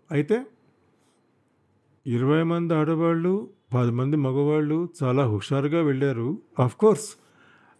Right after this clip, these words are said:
అందరూ పెళ్ళైన వాళ్ళు దంపతులే అనుకోండి. పాపం మీ భార్య ఒక్కతే భర్త లేకుండా వచ్చింది. అయినా ఆమెకి అదంత సమస్య కాలేదు. సుధాకర్ అని ఆ బ్యాచ్‌లోనే ఓ కుర్రాడు కూడా ఉన్నాడు. రాత్రంతా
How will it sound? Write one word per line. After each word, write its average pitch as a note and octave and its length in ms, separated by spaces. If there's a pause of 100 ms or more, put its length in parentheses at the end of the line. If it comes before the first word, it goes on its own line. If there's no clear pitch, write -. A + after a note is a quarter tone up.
(140)
అందరూ A#2+ 400
పెళ్ళైన B2 480
వాళ్ళు C#3+ 380
దంపతులే B2 520
అనుకోండి. C3 640
పాపం B2 680
మీ C3+ 140
భార్య A#2+ 480
ఒక్కతే D#3 760
భర్త A#2+ 460
లేకుండా D3 540
వచ్చింది. B2 720 (580)
అయినా D#3 300
ఆమెకి D#3 540
అదంత C#3 320
సమస్య F3 520
కాలేదు. D3 560 (640)
సుధాకర్ C#3+ 540
అని C#3 300
ఆ C#3 180
బ్యాచ్‌లోనే C#3 680
ఓ C3 140
కుర్రాడు C3 420
కూడా B2 260
ఉన్నాడు. A#2 760
రాత్రంతా D3 1500